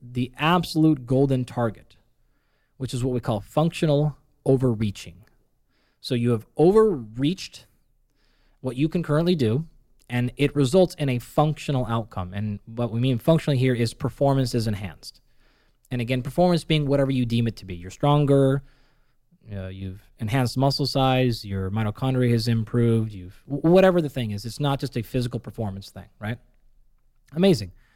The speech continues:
Recovery time for functional overreaching is typically a few days to maybe even a week or so.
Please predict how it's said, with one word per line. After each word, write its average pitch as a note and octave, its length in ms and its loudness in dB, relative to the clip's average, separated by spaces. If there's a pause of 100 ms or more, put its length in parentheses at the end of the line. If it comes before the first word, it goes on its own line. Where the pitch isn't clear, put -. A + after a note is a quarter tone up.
(680)
Recovery G#3+ 580 0
time E3+ 420 0
for C3+ 160 -6
functional D#3+ 720 -2
overreaching C3+ 640 0 (760)
is C#3 180 0
typically D#3+ 720 2
a C3+ 80 2
few D#3+ 280 2
days C3 380 2
to - 100 -8
maybe B2+ 280 0 (120)
even A#2 160 0
a A2 120 0
week G#2 280 -2
or G2 100 -2
so. - 300 -12